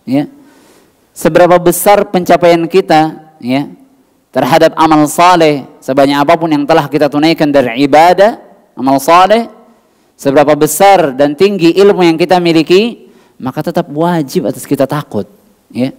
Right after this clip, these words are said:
Tetap wajib atas kita takut, ya. Apa kata Allah? "Innama yakhshallah min ibadihil ulama." Orang-orang yang takut kepada Allah, ya,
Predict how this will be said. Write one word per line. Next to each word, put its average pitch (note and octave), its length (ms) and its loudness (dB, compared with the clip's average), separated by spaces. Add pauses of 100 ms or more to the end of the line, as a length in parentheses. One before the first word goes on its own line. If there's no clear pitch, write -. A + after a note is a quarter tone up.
(1200)
Tetap A2+ 380 -2 (340)
wajib G#3 400 0
atas - 160 -12
kita F3 160 -6
takut, E3 320 -10 (480)
ya. A#2 240 -10 (480)
Apa E3 240 0
kata D#3 160 0
Allah? E3+ 480 0 (800)
"Innama C#3 420 2
yakhshallah C3 960 0 (340)
min B2+ 160 -4
ibadihil B2 880 -2
ulama." A2 800 -2 (1400)
Orang-orang F3 480 2
yang E3 160 -2
takut G#3 320 0
kepada E3 320 0
Allah, D3 640 0 (160)
ya, C3 240 -8